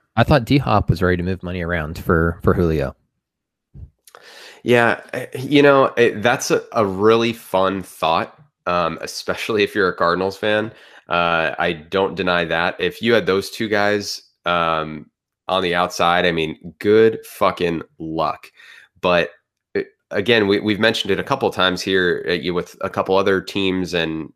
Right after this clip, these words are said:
Speaker 2: and receivers like Davante Adams and Green Bay. It's like, are you really gonna get into a situation where you're paying two guys at receiver that much money? Um,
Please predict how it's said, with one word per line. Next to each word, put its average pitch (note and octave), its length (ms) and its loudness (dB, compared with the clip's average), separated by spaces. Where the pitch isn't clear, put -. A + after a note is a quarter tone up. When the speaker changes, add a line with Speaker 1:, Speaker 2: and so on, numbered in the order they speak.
Speaker 2:
and D#2+ 260 -6
receivers F#2 640 0
like E2 160 -4
Davante E2 260 -2
Adams F2+ 380 0
and D#2+ 100 -6
Green E2+ 200 -2
Bay. G2 280 4
It's - 160 -8
like, F2 240 0
are G#2 80 2
you A2+ 160 4
really A#2 220 6
gonna A2+ 180 4
get G2 140 0
into G2+ 180 2
a F2 40 0
situation F2+ 720 0
where E2 400 2
you're F2+ 280 -4
paying F2+ 580 0
two G2 300 -6
guys E2+ 440 0
at E2+ 140 -4
receiver E2+ 640 -4
that D#2+ 400 -4
much E2+ 300 -4
money? D#2+ 440 -4
Um, D#2+ 340 0